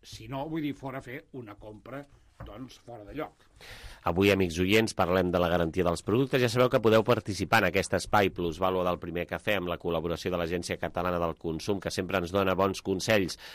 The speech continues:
Speaker 2: Truqueu-nos si voleu participar-hi o preguntar qualsevol cosa al noranta-tres quatre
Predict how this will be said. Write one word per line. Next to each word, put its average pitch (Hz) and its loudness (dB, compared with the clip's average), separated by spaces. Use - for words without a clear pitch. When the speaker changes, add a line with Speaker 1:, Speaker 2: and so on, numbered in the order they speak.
Speaker 2:
Truqueu-nos 104 2
si 90 -4
voleu 90 2
participar-hi 87 0
o 92 0
preguntar 85 -2
qualsevol 87 -2
cosa 98 4
al 85 2
noranta-tres 90 2
quatre 101 4